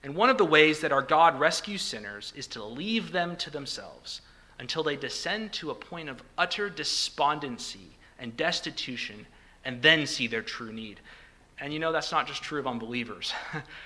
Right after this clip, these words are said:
That's true of believers sometimes when we backslide. God sometimes will leave us to ourselves until we see things for how they really are, and we are humbled. And may we pray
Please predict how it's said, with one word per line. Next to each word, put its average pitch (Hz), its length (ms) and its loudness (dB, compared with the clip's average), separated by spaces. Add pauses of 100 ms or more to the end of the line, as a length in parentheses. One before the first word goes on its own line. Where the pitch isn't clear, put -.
(120)
That's 165 160 -2
true 190 240 -2
of 180 80 -2
believers 151 540 -2
sometimes 117 560 0
when 117 120 -6
we 123 140 -4
backslide. 120 760 -4 (340)
God 135 260 -2
sometimes 135 460 -6
will 127 120 -8
leave 156 260 -4
us 190 160 0
to 170 180 -4
ourselves 147 680 0
until 123 320 -8
we 123 140 -10
see 165 260 -12
things 139 340 -12
for 117 200 -8
how 117 220 -6
they 113 180 -12
really 110 260 -10
are, 110 340 -6 (440)
and 113 160 -10
we 113 140 -6
are 104 100 -2
humbled. 113 540 -6 (1600)
And 123 120 -8
may 202 120 0
we 262 120 -2
pray 170 360 -2